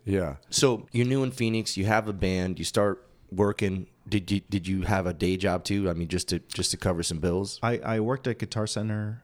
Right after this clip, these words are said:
Speaker 2: um, when I first moved there, and I,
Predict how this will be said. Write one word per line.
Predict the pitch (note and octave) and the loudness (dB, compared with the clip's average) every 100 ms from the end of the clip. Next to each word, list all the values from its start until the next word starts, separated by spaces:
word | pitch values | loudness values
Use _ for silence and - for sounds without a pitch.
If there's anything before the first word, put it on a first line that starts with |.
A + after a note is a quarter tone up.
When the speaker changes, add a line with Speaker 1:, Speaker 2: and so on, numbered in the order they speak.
| - | -6
Speaker 2:
um, | F2+ F2+ F2+ F2 F2 F3 | -4 -2 -2 -2 -6 -6
when | F#2+ F#2 | -4 -2
I | F2 | -2
first | G2+ F#2 F#2+ | -4 -4 -2
moved | G2 G2+ | -4 -2
there, | G2 G2 G2+ _ _ - | -4 -4 -6 _ _ -10
and | F#2+ F#2 F2+ F2 E2+ F#2 - _ _ _ _ _ - - - | -4 -2 -2 -4 -6 -10 -16 _ _ _ _ _ -20 -18 -12
I, | F2 F2 E2+ | -6 -4 -4